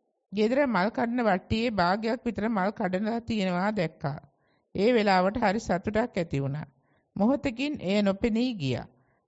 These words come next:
අත් දෙක එක්, උඩ එකක්, අත් දෙක එක්, උඩ එකක් තියාගෙන ඉන්නකොට වම් අතේ ඇඟිලි වලට යටින් වේදනාවක් ආවා. ඒ වගේම යටි පතුල් වලත් වේදනාවක් ආවා.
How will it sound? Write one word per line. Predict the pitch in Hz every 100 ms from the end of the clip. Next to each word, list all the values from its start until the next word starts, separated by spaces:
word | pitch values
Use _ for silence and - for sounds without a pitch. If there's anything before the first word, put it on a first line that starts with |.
| -
අත් | - 196 202
දෙක | 254 269 - 311 311 311 _ _ -
එක්, | 180 - -
උඩ | 175 240
එකක්, | 240 170 208 214 - _ _ -
අත් | 135 190 - -
දෙක | 175 208 302
එක්, | 294 170 -
උඩ | 170 208
එකක් | 220 - 220 -
තියාගෙන | 226 180 190 214 220
ඉන්නකොට | 175 170 180 180 262 294 - _ -
වම් | 180 180 240
අතේ | 240 240 262
ඇඟිලි | - 160 190 240
වලට | 220 170 180 226
යටින් | 160 175 240 277 262
වේදනාවක් | 190 185 185 180 170 185 240 -
ආවා. | 151 139 147 - _ _ _ -
ඒ | 196 226
වගේම | 202 180 170 196
යටි | 269 180 180 277
පතුල් | - 196 220 240
වලත් | 190 185 220 -
වේදනාවක් | 202 185 180 180 170 165 220 - 202
ආවා. | 151 139 131